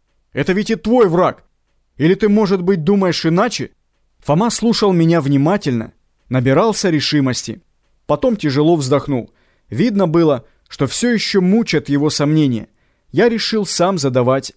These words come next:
вопросы. «Местный человек?» «Их двое, панове, товарищу генерал». «Двое?» Я постарался представить, кто это может быть, кого мог знать Фома. На этом участке пути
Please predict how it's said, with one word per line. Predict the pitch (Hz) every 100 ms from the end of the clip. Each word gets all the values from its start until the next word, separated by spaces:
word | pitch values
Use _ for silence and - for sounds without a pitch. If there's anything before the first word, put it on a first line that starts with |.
| -
вопросы. | 127 123 131 117 101 - _ _ _ _ -
«Местный | 175 240 220
человек?» | 180 170 139 113 - _ _ _ _ _ -
«Их | 156 -
двое, | 156 196 185
панове, | - 160 185 151 - _ _ _ -
товарищу | 147 190 175 - 151
генерал». | 135 156 175 127 - _ _ _ _ _
«Двое?» | 110 117 143 226 175 - _ _ _ _ -
Я | 120 185
постарался | 196 - 190 190 185 -
представить, | 143 143 139 - - 196 190 180 - _ _
кто | - - 202
это | 220 220 180
может | 165 151 156
быть, | 135 139 123 - _ _ _
кого | - 135 196
мог | 196 170 170 -
знать | 139 123 139 135
Фома. | 139 139 120 - _ _ _ _ -
На | 123 160
этом | 170 165
участке | 151 156 147 - 135
пути | - 135 180 180